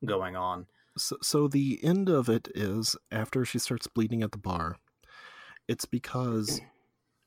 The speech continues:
Speaker 2: during the filming of that last movie, she is actually taking the form of both Marissa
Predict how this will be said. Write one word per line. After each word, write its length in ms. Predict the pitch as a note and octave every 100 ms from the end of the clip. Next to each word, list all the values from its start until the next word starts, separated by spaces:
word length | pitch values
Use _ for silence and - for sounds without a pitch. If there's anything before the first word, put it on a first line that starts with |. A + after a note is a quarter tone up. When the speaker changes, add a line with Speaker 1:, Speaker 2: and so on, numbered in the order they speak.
| _ - _
Speaker 2:
during 340 | D3 D3 F3 F#3
the 40 |
filming 380 | - E3+ E3 D#3
of 80 | C#3
that 220 | C3+ B2+
last 320 | B2 B2+ -
movie, 320 | C3+ A#2+ G#2 F#2+
she 160 | -
is 120 | G#2
actually 380 | - C#3+ - E3
taking 420 | - D3 - C3
the 60 | B2
form 420 | - - A#2 A2
of 300 | - G#2+ G#2
both 280 | A#2 A2 G#2+
Marissa 680 | B2 A#2 B2 B2 - A#2